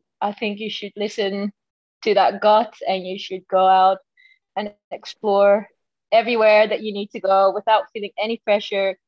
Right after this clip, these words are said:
or judgment from people back home, your family, your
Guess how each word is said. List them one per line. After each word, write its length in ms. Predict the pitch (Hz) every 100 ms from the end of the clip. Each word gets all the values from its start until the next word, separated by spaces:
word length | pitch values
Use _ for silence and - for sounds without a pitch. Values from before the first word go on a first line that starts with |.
| _ -
or 80 | 190
judgment 680 | 185 190 - 190 175 202 -
from 340 | 160 156 151 _ _ _ _ _ -
people 340 | 202 190 190 _ _ _ _ -
back 180 | 170 -
home, 460 | 247 240 240 233
your 120 | 202 -
family, 340 | 208 202 196
your 100 | 156